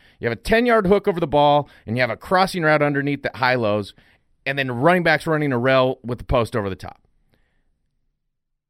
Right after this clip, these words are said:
You could throw another shallow cross in the mix from the other side and empty. Eleven times out of thirteen, they had the succe-, success on that play. <clears throat> Eight of 'em, he threw the shallow cross.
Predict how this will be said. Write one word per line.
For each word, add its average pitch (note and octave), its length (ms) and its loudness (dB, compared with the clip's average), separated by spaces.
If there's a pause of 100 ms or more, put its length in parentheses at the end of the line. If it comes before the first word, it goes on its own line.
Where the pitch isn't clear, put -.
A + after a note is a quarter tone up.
(340)
You B2 100 -12
could C#3+ 160 -6
throw G3 220 4
another F3+ 340 4
shallow E3+ 380 2
cross D#3+ 320 0
in D3 80 -6
the C#3 40 -2
mix D3 200 -2
from C3 140 -4
the B2 100 0
other D3+ 180 0
side C#3+ 260 0
and A#2+ 140 -4
empty. D#3 380 -6 (2750)
Eleven G#3 580 2 (240)
times C#3+ 580 -2
out B2+ 100 -2
of B2 100 -6
thirteen, A#2 720 -4
they A#2+ 140 -4
had B2 220 -2
the G2+ 80 -14
succe-, - 500 -8 (140)
success C3+ 420 -6
on C3+ 100 -2
that B2 160 -4
play. A#2+ 300 -4 (300)
<clears throat> - 320 -20
Eight B3 160 2
of G3+ 80 4
'em, E3+ 140 0
he D#3 100 -4
threw E3 180 0
the C#3+ 80 -2
shallow C3+ 340 -2
cross. - 420 -8